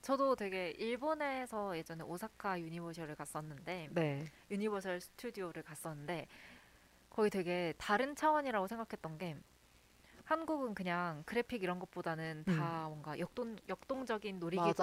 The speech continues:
Speaker 2: 맞아요.
Speaker 1: 위주로 하는데 거기서는 되게 그래-, 그래픽이나 뭐 옆에 있는 환경에 되게 신경을 많이 쓰잖아요. 테마
Speaker 2: 음, 음.
Speaker 1: 같은 것들.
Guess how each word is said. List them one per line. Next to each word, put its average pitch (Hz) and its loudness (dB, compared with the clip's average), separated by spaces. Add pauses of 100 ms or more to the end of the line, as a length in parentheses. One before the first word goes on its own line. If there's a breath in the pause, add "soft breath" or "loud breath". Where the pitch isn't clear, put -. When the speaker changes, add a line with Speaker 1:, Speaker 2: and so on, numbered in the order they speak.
(120)
Speaker 2:
맞아요. 156 0
Speaker 1:
위주로 156 -4
하는데 190 -4
거기서는 165 -6
되게 156 -8
그래-, 220 -2 (220)
그래픽이나 180 0
뭐 147 -6 (340 loud breath)
옆에 226 0
있는 214 -4
환경에 311 2
되게 190 0
신경을 240 0
많이 165 0
쓰잖아요. 147 -4
테마 302 4
Speaker 2:
음, 277 4
음. - 2
Speaker 1:
같은 165 -2
것들. 151 -6